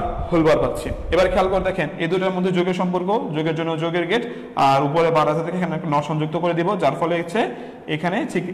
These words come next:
এইরকমভাবে আমরা আনসার পাচ্ছি। কিন্তু খেয়াল করে দেখেন এখানে বার পাবো একটা, কিন্তু এখানে বার আছে দুইটা, যার ফলে এখান থেকে আরও একটা দাগ দিয়ে নট গেট দ্বারা যুক্ত করে দিব, যার ফলে আউটপুট পাচ্ছি এ এক্সক্লুসিভ বি হোল বার। আবারও প্রথম থেকে বলি, প্রথমে এক্স নট গেট,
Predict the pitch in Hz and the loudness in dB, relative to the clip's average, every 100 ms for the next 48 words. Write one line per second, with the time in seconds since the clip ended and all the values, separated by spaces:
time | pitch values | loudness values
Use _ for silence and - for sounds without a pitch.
0 | 180 190 190 190 175 156 190 165 143 139 | 0 2 2 0 0 0 2 0 0 0
1 | 135 143 160 151 - - - - - - | 0 -2 0 -2 -6 -10 -10 -10 -8 -4
2 | 190 190 202 196 208 202 208 170 165 180 | -2 0 0 2 0 0 -2 -2 -4 -2
3 | 156 156 151 165 160 180 170 - 220 226 | 2 2 2 0 0 0 -2 0 -2 -2
4 | 160 156 180 147 147 151 170 160 156 226 | -6 -6 -4 0 0 0 -2 -2 2 0
5 | - - - 143 156 151 165 160 165 165 | 0 -8 -6 2 2 2 0 0 -2 0
6 | 170 160 160 165 165 160 180 156 143 156 | 2 4 2 2 0 0 -2 0 0 2
7 | 160 160 165 185 185 180 175 262 - - | 2 2 2 0 2 2 4 2 0 -8
8 | - 139 151 143 160 156 143 156 160 170 | -8 0 2 2 0 2 2 0 0 -2
9 | 160 262 302 - - 156 156 156 156 160 | 0 -2 -4 -10 -4 0 2 2 0 -2
10 | 156 156 160 190 247 147 131 123 127 156 | -2 -2 -2 -2 0 0 0 0 2 4
11 | 160 175 165 175 175 165 196 - - - | 4 2 0 0 2 2 0 -2 -8 -6
12 | 156 160 160 151 156 160 165 160 214 | -2 -2 0 -2 -2 -2 0 0 -2